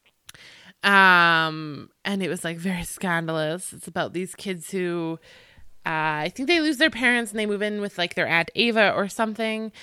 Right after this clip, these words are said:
And, uh, played by Lori Loughlin, who I liked until she went to jail. Um, fun fact.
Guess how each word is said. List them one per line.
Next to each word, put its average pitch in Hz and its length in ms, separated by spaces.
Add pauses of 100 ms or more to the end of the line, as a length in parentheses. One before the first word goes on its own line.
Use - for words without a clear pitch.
(520)
And, 175 920
uh, 165 160
played 185 180
by 175 100
Lori 170 300
Loughlin, 202 720 (560)
who 214 100
I 202 140
liked 208 320
until 214 200
she - 140
went 208 140
to 208 60
jail. 220 520
Um, 202 560 (720)
fun 190 360
fact. 196 400